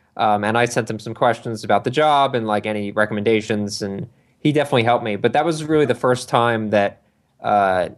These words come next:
it even occurred to me that it was an option. Um, so, you know, it was just, uh, you know, before that, it was just a pastime for me.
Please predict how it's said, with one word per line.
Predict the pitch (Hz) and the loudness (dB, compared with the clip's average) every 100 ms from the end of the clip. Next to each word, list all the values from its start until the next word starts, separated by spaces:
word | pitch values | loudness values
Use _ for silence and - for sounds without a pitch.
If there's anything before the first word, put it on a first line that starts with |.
| _ 127 | _ -2
it | 120 | 0
even | 110 110 | 2 0
occurred | 104 - 113 113 | 0 0 0 0
to | |
me | 104 101 | 0 2
that | 98 | 2
it | 98 | 0
was | 110 | -2
an | 101 - | -6 -2
option. | 104 117 - 104 - - _ _ _ _ - | 0 0 -2 -6 -6 -14 _ _ _ _ -2
Um, | 55 50 - - - | 0 0 -2 -8 -14
so, | - 113 104 101 - - _ - - - | -4 0 2 0 -6 -12 _ -20 -18 -4
you | 143 | 0
know, | 127 98 120 | 0 0 -2
it | |
was | 110 110 | -2 0
just, | 123 113 - - - _ - | 0 0 -4 -20 -20 _ -2
uh, | 117 113 - - | 0 2 -2 -6
you | - 123 | -2 2
know, | 104 | 2
before | 107 120 139 123 | 2 0 2 4
that, | 113 104 | 4 2
it | |
was | 101 | -2
just | 107 | -6
a | 110 | -4
pastime | - 101 - - - | 0 0 0 -6 -8
for | - | -12
me. | - 123 | -12 -14